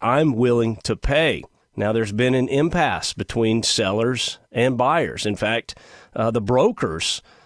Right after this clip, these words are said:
um, haven't wanted to accept the fact that the values of these properties just,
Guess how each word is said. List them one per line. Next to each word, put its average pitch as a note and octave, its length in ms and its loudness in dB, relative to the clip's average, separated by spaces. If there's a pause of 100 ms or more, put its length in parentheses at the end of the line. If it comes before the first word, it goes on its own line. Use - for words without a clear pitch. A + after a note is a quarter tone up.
(220)
um, E2+ 380 -2 (100)
haven't G#2+ 360 -2
wanted G2 380 0
to F2+ 300 -2 (100)
accept G2 600 -2 (200)
the G#2+ 140 -2
fact F#2 420 -4
that F#2+ 160 -4
the F#2+ 100 -4
values F2+ 500 -2
of B2+ 60 -2
these C#3 160 -4
properties G2+ 580 -4 (100)
just, G2 420 -4